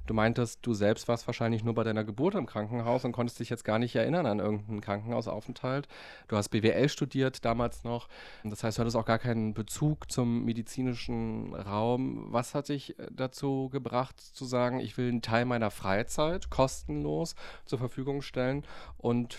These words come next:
zu wildfremden Menschen gehen, die ich gar nicht kenne, wo ich mich auch mit den medizinischen Sachen gar nicht auskenne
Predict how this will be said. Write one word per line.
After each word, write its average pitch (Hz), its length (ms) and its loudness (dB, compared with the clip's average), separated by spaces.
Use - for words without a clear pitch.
zu 117 160 -2
wildfremden 156 640 6
Menschen 143 680 2
gehen, 135 540 0
die 127 100 -4
ich 120 80 -4
gar 127 140 0
nicht 127 180 -2
kenne, 139 640 2
wo 127 100 0
ich 123 80 0
mich 123 140 2
auch 117 100 4
mit 123 200 -2
den 123 80 0
medizinischen 123 560 -4
Sachen 131 220 -2
gar 120 120 0
nicht 123 160 -4
auskenne 123 580 -4